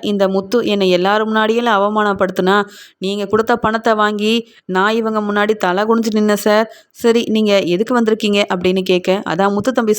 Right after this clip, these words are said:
சொன்னாரே, உங்களுக்கு சொத்தெல்லாம் வரணும்னு நீங்க எதிர்பார்த்துட்டு இருக்கீங்கல்ல, அந்த உங்க மூத்த மருமகளை கொஞ்சம் கூப்பிடுறீங்களா? அவங்க கிட்ட நான் கொஞ்சம் கேள்வி கேட்க வேண்டியதா இருக்குன்னு" சொல்ல,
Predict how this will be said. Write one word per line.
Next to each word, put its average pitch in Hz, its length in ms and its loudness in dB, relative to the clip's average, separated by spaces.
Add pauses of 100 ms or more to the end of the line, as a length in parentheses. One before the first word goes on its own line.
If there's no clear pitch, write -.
சொன்னாரே, 190 340 2 (360)
உங்களுக்கு 196 680 0
சொத்தெல்லாம் 214 600 0
வரணும்னு 214 400 0
நீங்க 202 200 -2
எதிர்பார்த்துட்டு 233 460 -2
இருக்கீங்கல்ல, 226 440 0 (460)
அந்த 196 480 2
உங்க 190 220 0
மூத்த 285 280 0
மருமகளை 214 420 2
கொஞ்சம் 202 260 0
கூப்பிடுறீங்களா? 226 540 2 (320)
அவங்க 214 260 -2
கிட்ட 247 220 0
நான் 233 140 0
கொஞ்சம் 202 260 0
கேள்வி 208 280 2
கேட்க 226 240 0
வேண்டியதா 196 340 2
இருக்குன்னு" 185 320 0
சொல்ல, 185 420 0